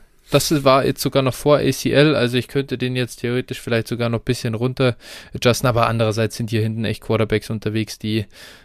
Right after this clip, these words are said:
äh, ja, da macht das jetzt auch schon keinen Unterschied mehr, ob er sich jetzt noch das Kreuzband gerissen hat oder nicht. Aber er ist bei mir jetzt auf der achtundzwanzig, davor war er noch auf der vierundzwanzig und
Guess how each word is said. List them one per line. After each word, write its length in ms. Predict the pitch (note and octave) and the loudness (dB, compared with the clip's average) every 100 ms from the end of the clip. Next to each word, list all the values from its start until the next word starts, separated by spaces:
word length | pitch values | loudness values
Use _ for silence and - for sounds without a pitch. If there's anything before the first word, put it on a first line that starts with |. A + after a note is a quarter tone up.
| - | -8
äh, 300 | - G#2+ G2 - | 0 2 2 0
ja, 240 | G2+ G2+ - | 2 0 0
da 160 | - G#2 | -2 0
macht 240 | G#2 G2+ | -2 -2
das 100 | A2+ | -4
jetzt 160 | A2 - | -2 -2
auch 80 | - | -2
schon 140 | A#2+ | -2
keinen 200 | G#2+ G#2 | -2 -2
Unterschied 380 | - A2 - A2 | -2 -6 -6 -4
mehr, 180 | G#2+ G#2+ | -2 0
ob 60 | |
er 100 | G#2+ | -2
sich 140 | G#2 G#2+ | -2 -2
jetzt 140 | G#2+ | -2
noch 100 | A2 | -4
das 160 | G#2 - | -4 -2
Kreuzband 380 | A2+ - A2+ - | -2 -2 -6 -4
gerissen 280 | A2+ - | -4 -4
hat 140 | A2+ G#2+ | -6 -4
oder 120 | A2 | 0
nicht. 300 | B2+ D3 - - - - - | 2 2 -2 -16 -14 -14 -6
Aber 320 | - B2 B2 | 2 2 4
er 200 | B2 A#2+ | 4 6
ist 120 | B2 - | 4 2
bei 120 | B2 | 0
mir 140 | B2 | 2
jetzt 160 | A#2+ A#2 | 2 2
auf 80 | - | 2
der 100 | - | 0
achtundzwanzig, 720 | - - B2+ C3+ C3 B2 B2 | 0 -2 0 2 2 0 -2
davor 300 | B2 - A#2+ | 0 2 4
war 140 | A#2 | 4
er 80 | A#2 | 4
noch 160 | A#2 A2+ | 2 -2
auf 100 | A2 | -2
der 100 | A#2+ | -4
vierundzwanzig 840 | - C#3 C3+ - B2+ B2 - B2 - - - - - _ | 0 2 2 0 0 0 2 0 -2 -16 -20 -20 -20 _
und 460 | B2 A#2+ A#2 G2+ | 2 4 2 -2